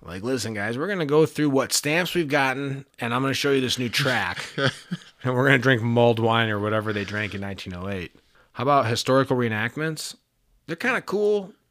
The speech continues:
Speaker 1: South Park did a really funny episode <laughs> on the Civil War when they got drunk and decided the South was gonna win it. <laughs>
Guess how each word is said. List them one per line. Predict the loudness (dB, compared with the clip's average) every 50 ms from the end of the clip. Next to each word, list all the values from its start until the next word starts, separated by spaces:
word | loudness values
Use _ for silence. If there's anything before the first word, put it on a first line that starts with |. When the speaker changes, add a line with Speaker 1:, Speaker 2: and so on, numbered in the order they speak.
| _ -16
Speaker 1:
South | -10 -6 -6 -6 -4 -2 0
Park | 0 0 2
did | 0 -2 0
a |
really | 0 0 -2 -2
funny | -2 -2 -2 0
episode | -2 -2 -2 -2 -2 -2 -2 -2 0 2 2 2 2 -2 -10
<laughs> | -18 -16 -16 -16 -18 -12 -8
on | -6 -4
the | -4 -2
Civil | 0 0 2 2
War | 2 4 4 4 4
when | 4
they | 2 0
got | -2 -4 -4
drunk | -2 -2 -2 -2 -2
and | -4 -6
decided | -4 -4 -4 -2 -4
the | -6
South | -6 -6 -6 -6 -8
was | -8 -8
gonna | -6 -6 -4
win | -2 -2 -2 -2
it. | -4 -6 -8 -12 -16 -10 -8 -8 -2 0
<laughs> | 0 -2 -2 -4 -16 -16 -10 -8 -8 -8